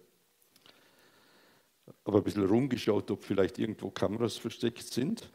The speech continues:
äh, weil ich dachte, das hab ich jetzt noch nie gehört. Ja. Und dann habe ich dem Mann gesagt, ich wüsste einen besseren Weg, wie man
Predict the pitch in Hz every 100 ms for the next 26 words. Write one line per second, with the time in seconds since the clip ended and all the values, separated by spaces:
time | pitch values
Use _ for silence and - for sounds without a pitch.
0 | - - - - 101 107 104 - 95 92
1 | 92 - 92 - 101 - 98 - 101 90
2 | 95 110 98 107 107 - 101 101 _ _
3 | - - - - - - - 104 117 135
4 | 139 120 113 135 131 120 113 127 113 139
5 | - 120 104 147 151 - 127 98 87 80
6 | 76 - - - _ _ _ _ _ _
7 | _ _ _ _ _ _ _ _ _ _
8 | _ - 110 113 107